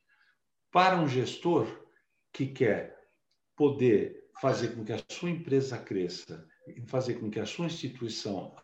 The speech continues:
alcance níveis de excelência, é muito importante que ele tenha conhecimento não só de neurociência, como de psicologia cognitiva e, fundamentalmente, das heurísticas que compõem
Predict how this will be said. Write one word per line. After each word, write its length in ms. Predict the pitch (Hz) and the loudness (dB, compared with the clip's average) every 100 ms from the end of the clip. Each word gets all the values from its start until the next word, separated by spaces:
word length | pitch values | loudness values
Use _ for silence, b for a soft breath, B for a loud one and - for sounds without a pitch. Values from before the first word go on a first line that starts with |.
| - | -4
alcance 540 | 120 107 113 107 104 | -4 -2 -6 -6 -4
níveis 260 | 117 143 107 | -2 -2 -2
de 80 | 101 | -4
excelência, 640 | - 104 143 127 - - B B - | -4 0 0 0 -8 -16 B B -2
é 140 | 139 127 | 0 2
muito 580 | 131 147 185 208 - | 0 0 2 2 0
importante 760 | 147 143 127 - 120 - 127 - B | -6 -4 -4 -2 -4 -4 -8 -10 B
que 120 | - 123 | -2 0
ele 100 | 110 | 0
tenha 260 | 127 123 | -2 -2
conhecimento 840 | 120 107 104 - 98 110 120 123 - B - | -2 -4 -6 -6 -6 -6 -6 -8 -16 B -2
não 200 | 151 139 | 0 0
só 520 | - 113 90 - - | 0 0 -2 -6 -10
de 80 | 104 | -2
neurociência, 840 | 117 131 110 - 143 160 - 170 B B B _ | 2 2 2 -2 0 0 -2 -8 B B B _
como 220 | 127 110 | -4 -2
de 100 | 107 | -4
psicologia 560 | 104 - 131 113 110 110 - | -4 -2 2 2 2 -2 -4
cognitiva 760 | 104 98 95 - 160 165 175 B - | -6 -4 -8 -2 -2 -2 -8 B -12
e, 60 | |
fundamentalmente, 1120 | 131 143 127 113 113 104 101 113 123 131 - b b b | -6 -2 0 -2 -4 -4 -2 -2 -4 -10 -14 b b b
das 220 | 113 107 | -2 2
heurísticas 680 | 107 98 123 127 - 123 - | 2 2 0 -2 -4 -8 -6
que 140 | 117 | -8
compõem 680 | 107 104 90 - 110 113 123 | -6 -6 -6 -2 -2 -2 -6